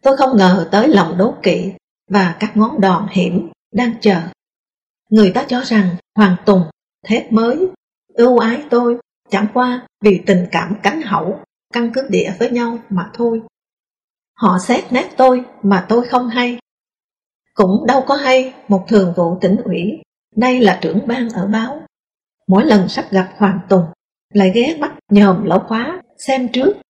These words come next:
vẻ mặt tổng biên tập. Vui vẻ thì gõ cửa, lầm lì thì đi giật lùi xuống cầu thang, chờ, lát nữa lại hồi hộp lên trở lại.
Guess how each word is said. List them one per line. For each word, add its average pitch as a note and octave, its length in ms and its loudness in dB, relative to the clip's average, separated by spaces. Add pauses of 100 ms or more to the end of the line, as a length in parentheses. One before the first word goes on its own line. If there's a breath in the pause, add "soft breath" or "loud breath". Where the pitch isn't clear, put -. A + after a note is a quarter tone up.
(200)
vẻ F#3 140 2
mặt G#3+ 240 -4 (140)
tổng F3 240 -4
biên B3 220 -4
tập. D#3 120 -2 (680)
Vui C#4 200 4
vẻ A3 400 0
thì G#3 120 4
gõ F#3 300 2
cửa, G3+ 400 2 (320)
lầm G#3 260 6
lì F#3+ 260 6 (200)
thì F#3+ 180 2
đi A#3+ 200 0
giật F#3+ 240 0
lùi F3+ 280 0
xuống A#3 240 -2
cầu E3+ 260 0
thang, A#3+ 320 -4 (300)
chờ, F#3+ 320 4 (340)
lát G#3 240 -2
nữa G3 400 -2
lại F3 180 0
hồi F3+ 300 2
hộp - 300 -6
lên A#3+ 300 0
trở - 100 -2
lại. G3+ 360 -4